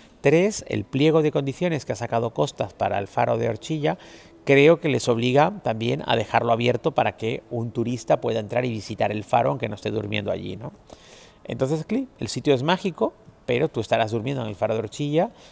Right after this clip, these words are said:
y los turistas estarán entrando y saliendo a ver el faro y los turistas estarán entrando y saliendo a ver el museo.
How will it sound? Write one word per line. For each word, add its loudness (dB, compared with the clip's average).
y -2
los 0
turistas -2
estarán -4
entrando -4
y -8
saliendo -2
a 0
ver -2
el -4
faro 2
y 0
los 4
turistas -2
estarán -2
entrando -2
y -4
saliendo 0
a 8
ver 0
el -4
museo. -8